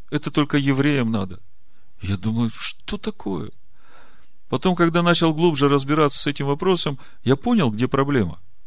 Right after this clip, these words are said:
Когда в конце семнадцатого, на начале восемнадцатого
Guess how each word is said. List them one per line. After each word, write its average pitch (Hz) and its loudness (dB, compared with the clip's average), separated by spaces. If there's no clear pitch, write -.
Когда 151 6
в - -6
конце 160 0
семнадцатого, 151 2
на 120 2
начале 131 2
восемнадцатого 120 0